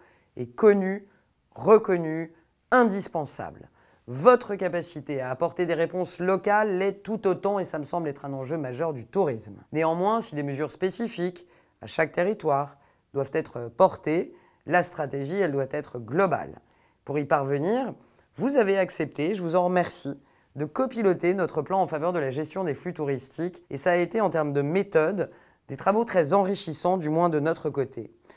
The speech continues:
En vous investissant pleinement sur ce sujet que vous connaissez quelque part mieux que nombre d'experts ici à Bercy, vous avez attiré l'attention d'un grand nombre d'acteurs sur cette question pour mieux respecter évidemment la biodiversité du territoire, mais plus largement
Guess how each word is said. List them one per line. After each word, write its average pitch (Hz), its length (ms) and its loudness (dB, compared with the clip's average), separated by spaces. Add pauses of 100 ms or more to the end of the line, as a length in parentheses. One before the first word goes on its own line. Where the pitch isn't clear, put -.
(160)
En 165 100 4
vous 226 300 6
investissant 190 600 0
pleinement 214 600 2
sur 143 180 -8
ce 180 160 -2
sujet 190 340 -2
que 185 60 -2
vous 151 100 -6
connaissez 165 420 -2
quelque 147 260 -4
part 151 260 -2
mieux 214 380 2 (400)
que 151 80 -2
nombre 170 360 4
d'experts 156 640 0
ici 175 320 -4
à 139 80 0
Bercy, 135 500 -8 (220)
vous 240 320 4
avez 180 240 4
attiré 160 320 0
l'attention 147 600 -2
d'un 156 160 -2
grand 180 180 2
nombre 208 240 4
d'acteurs 147 460 0
sur 147 160 -10
cette - 200 -6
question 214 520 -4 (480)
pour 151 160 0
mieux 214 180 4
respecter 175 540 2
évidemment 170 400 -2
la 202 100 0
biodiversité 147 920 -4
du 131 120 -6
territoire, 160 600 0 (480)
mais 156 160 0
plus 180 180 -6
largement 165 600 2